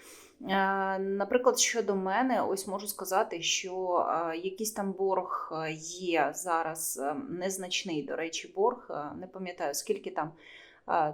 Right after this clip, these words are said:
там щось двісті-триста гривень, е, м, чи то за газ, чи то за світло. І вже приходить, е, повідомлення про те, що давайте платіть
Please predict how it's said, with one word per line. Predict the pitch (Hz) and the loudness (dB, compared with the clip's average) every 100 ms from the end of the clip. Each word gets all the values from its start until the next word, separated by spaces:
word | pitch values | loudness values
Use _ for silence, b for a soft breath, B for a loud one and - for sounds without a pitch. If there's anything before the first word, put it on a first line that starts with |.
| - | -4
там | - 117 | -8 -4
щось | - 180 165 - | -2 -2 -6 -4
двісті-триста | 180 196 - 180 185 - 175 | 0 0 -2 -4 -2 -2 -4
гривень, | 170 190 226 214 175 151 - - | -2 0 0 0 -2 -2 -6 -8
е, | - | -6
м, | 151 156 156 156 156 151 156 139 143 - - - - - - - - _ _ _ _ | -4 -4 -6 -6 -8 -8 -10 -12 -10 -12 -14 -16 -16 -16 -18 -20 -20 _ _ _ _
чи | - - | 2 4
то | 208 196 | 4 4
за | 190 175 | 2 0
газ, | 180 185 196 - - | 4 2 4 0 -2
чи | - 190 - | -2 -4 -4
то | 180 | -6
за | 165 | -4
світло. | 165 196 208 214 185 175 B B B B - | -2 0 -2 0 0 -2 B B B B -2
І | 196 | -2
вже | 190 190 202 202 220 233 - | 2 2 4 6 6 6 2
приходить, | 190 190 - 196 196 185 175 - - | -4 -4 2 2 4 -2 -2 -2 -4
е, | 175 160 | -2 -4
повідомлення | 156 165 156 185 233 247 247 233 226 | -6 -12 -2 0 0 -2 -4 -8 -8
про | - | -8
те, | 156 175 180 | -4 -2 -2
що | 180 - 180 170 | -4 -4 -6 -6
давайте | 175 180 180 175 | -4 -2 -2 -4
платіть | 170 165 165 247 277 | -6 -8 -4 -2 -2